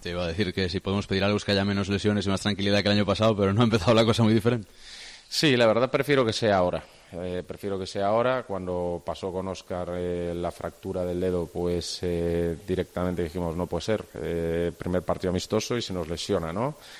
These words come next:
Speaker 2: Pero, bueno, estás en pretemporada,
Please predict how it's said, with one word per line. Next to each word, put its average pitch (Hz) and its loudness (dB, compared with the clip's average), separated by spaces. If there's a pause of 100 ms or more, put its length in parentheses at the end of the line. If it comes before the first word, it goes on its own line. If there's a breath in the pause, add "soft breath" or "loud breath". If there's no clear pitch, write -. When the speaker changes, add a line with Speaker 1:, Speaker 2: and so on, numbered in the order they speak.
(240 loud breath)
Speaker 2:
Pero, 101 4
bueno, 110 2
estás - -4
en 95 -4
pretemporada, 107 4